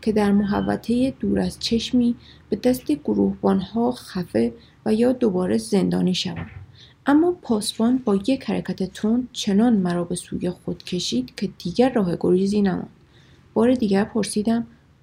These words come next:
«آخر به چه دلیل؟» «طبق قانون شما مجبورید که احساس خوشبختی کنید.»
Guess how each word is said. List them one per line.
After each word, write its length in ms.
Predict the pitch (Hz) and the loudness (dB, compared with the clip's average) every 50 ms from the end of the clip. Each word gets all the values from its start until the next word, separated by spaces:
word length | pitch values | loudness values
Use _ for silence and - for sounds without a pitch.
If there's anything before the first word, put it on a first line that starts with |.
| _ - | _ -10
«آخر 300 | - 175 - - 254 277 | -10 -8 -4 -2 -2 2
به 120 | 277 262 | 2 2
چه 280 | - - - - 240 247 | 2 2 2 2 2 4
دلیل؟» 420 | 247 320 330 320 277 220 175 - - - _ _ _ _ _ _ _ _ _ - | 4 2 2 4 4 2 2 0 -6 -14 _ _ _ _ _ _ _ _ _ -4
«طبق 380 | - 285 285 - - 349 339 339 - | -4 -4 -2 -2 -2 -2 -2 -2 -2
قانون 460 | - 202 196 190 190 185 196 208 233 | 0 2 2 2 2 2 2 2 2
شما 400 | 240 226 - - 196 190 214 240 | 0 -2 -2 0 2 2 4 4
مجبورید 720 | 254 254 226 208 196 180 - - - 240 254 269 285 277 - | 4 4 4 2 0 -2 -4 -6 -2 0 2 2 0 0 -2
که 140 | - - | 0 0
احساس 360 | - 170 165 - 220 220 226 - | 0 0 0 0 0 0 0 -2
خوشبختی 580 | 285 - 214 185 - - 185 175 - - 226 | -2 0 -2 -2 -2 -4 -6 -4 0 0 0
کنید.» 280 | 220 220 165 - - | 0 0 -4 -6 -6